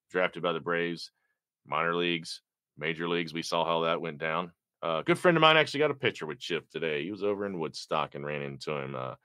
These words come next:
and he had been waiting for a long time. My good buddy Shannon, uh, finally got his picture with Chipper, uh, and that's, that was the text he sent. But, you know, we, and we, we get attached to players, but I think if you can kinda, you know, kinda back it off a little bit,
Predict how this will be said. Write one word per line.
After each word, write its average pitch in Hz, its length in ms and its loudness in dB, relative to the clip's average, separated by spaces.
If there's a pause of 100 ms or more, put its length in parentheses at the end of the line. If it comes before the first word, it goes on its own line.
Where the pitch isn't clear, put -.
(340)
and 82 120 -8
he 87 120 -4
had 85 120 -2
been 82 140 -2
waiting 82 320 0
for 80 140 -4
a 78 80 0
long 90 260 4
time. 80 280 2
My 76 80 -4
good 80 160 -4
buddy 85 200 0
Shannon, 71 540 -4 (500)
uh, 76 560 4 (140)
finally 95 320 4
got 95 180 4
his 90 140 -4
picture 98 320 -2
with 95 140 -4
Chipper, 69 440 -6
uh, 71 280 -4
and 78 100 -4
that's, 85 260 -2
that 82 140 2
was 82 100 -4
the 80 80 -6
text 80 300 -2
he 71 80 -6
sent. 71 260 -4 (1200)
But, 120 300 6
you 147 80 6
know, 151 100 10
we, 165 140 6
and 185 100 8
we, 202 80 8
we 240 100 2
get 294 120 4
attached 240 380 6
to - 60 -4
players, 170 380 8
but 135 100 2
I 143 100 6
think 240 280 0
if - 140 -6
you 175 80 -2
can 143 160 -6
kinda, 127 400 4 (1200)
you - 80 0
know, 139 80 4
kinda 180 180 0
back 131 320 4
it 135 80 2
off 127 240 4
a 110 40 -4
little 71 260 -6
bit, 50 180 -18